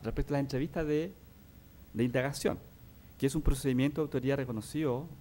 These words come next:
en nuestra formación, pero que ciertamente también es una oportunidad para ciertos sectores de los trabajadores donde toman esto como si fuera interrogatorio. Y evidentemente, el interrogatorio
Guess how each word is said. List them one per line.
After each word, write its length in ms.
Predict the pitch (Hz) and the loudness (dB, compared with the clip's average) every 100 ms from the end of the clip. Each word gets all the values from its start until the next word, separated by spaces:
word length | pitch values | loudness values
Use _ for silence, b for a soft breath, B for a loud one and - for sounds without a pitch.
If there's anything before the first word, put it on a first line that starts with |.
| - - | -18 -4
en 60 | 113 | -2
nuestra 180 | - | 0
formación, 560 | 131 131 135 - 113 143 B B B B - | 0 2 2 2 0 0 B B B B 2
pero 100 | 120 | 2
que 80 | |
ciertamente 500 | 127 147 139 139 139 | 2 -2 0 0 0
también 220 | 139 127 135 | 0 0 0
es 80 | |
una 80 | 139 | -2
oportunidad 640 | 127 123 - 113 117 131 | -2 -2 0 0 2 0
para 160 | 117 107 | -2 -2
ciertos 300 | - 127 - | -4 -8 -6
sectores 380 | 123 - 127 127 - - - - B B B B - - 92 | -8 -4 -2 -2 -6 -20 -20 -20 B B B B -20 -14 -2
de 500 | 113 110 104 98 92 - | 2 4 6 4 2 0
los 280 | 101 110 | 2 4
trabajadores 680 | - 127 135 170 143 139 165 | 6 4 4 6 6 6 0
donde 280 | 131 120 123 | -2 -2 -2
toman 280 | - 131 131 | 0 0 0
esto 240 | 135 156 | -2 -4
como 220 | 131 120 | -2 -4
si 60 | 113 | -2
fuera 160 | 131 120 | 0 0
interrogatorio. 720 | 120 113 107 104 127 87 80 B B B B B - | 2 2 4 8 8 8 0 B B B B B -8
Y 140 | 98 110 | 0 2
evidentemente, 920 | 110 120 120 123 127 131 135 135 135 - - - - | 4 4 2 2 2 2 2 2 -2 -10 -18 -20 -8
el 60 | |
interrogatorio 720 | 98 104 104 104 120 120 120 | -6 0 0 2 2 2 0